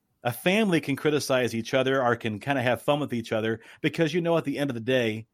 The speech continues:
I love you. But if you're in a country where you don't have that second part of the quote of that we're all in this together, despite all these differences, we are all Americans. We're all one America. And I don't know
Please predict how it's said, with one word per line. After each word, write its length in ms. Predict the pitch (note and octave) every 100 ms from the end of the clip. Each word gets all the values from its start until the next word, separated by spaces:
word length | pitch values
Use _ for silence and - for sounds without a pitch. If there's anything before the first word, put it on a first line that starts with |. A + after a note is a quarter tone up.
| _
I 100 | A2+
love 260 | G#2+ G#2+ F2+
you. 160 | D#2 - - _ _ _ _ _ _ _ _ _ _ -
But 160 | C3 C#3
if 80 | C#3+
you're 120 | E3+
in 60 |
a 60 | D#3
country 440 | - G3 G3 F3+
where 160 | C#3 C#3+
you 100 | B2+
don't 300 | A#2 E3 F3+
have 280 | D3+ D3 B2+
that 180 | A#2 -
second 320 | G#3+ G#3+ E3+
part 200 | B2+ G2
of 40 |
the 80 | F2+
quote 400 | - F2 F2+ - _ _ _ _ _ _ _ _ _ _ _ _ _ _ B2
of 280 | A#2+ A#2
that 120 | B2+ A#2+
we're 120 | A#2+
all 240 | C#3 D#3
in 60 | C3
this 160 | C3
together, 640 | - G#2 C#3 D3 A2+ A#2 - G#2 G2+ -
despite 400 | B2 - E3+ F#3+
all 160 | D3
these 160 | C#3+ A#2
differences, 800 | D3 D#3 D3+ C3+ F#2+ F#2+ G2+ - _ _ _ -
we 160 | C3 D#3+
are 100 | D3+
all 240 | C#3+ C#3+
Americans. 560 | A#2+ B2+ C3+ C3+ D#2+ G#2
We're 140 | C3+
all 200 | C3+ C#3
one 180 | B2 A#2+
America. 520 | G#2+ A#2+ G2+ - D#2+ - - -
And 120 | C3 -
I 140 | F3+
don't 200 | A#3+ F3+
know 520 | D#3 D#3+ C3 B2+ C3+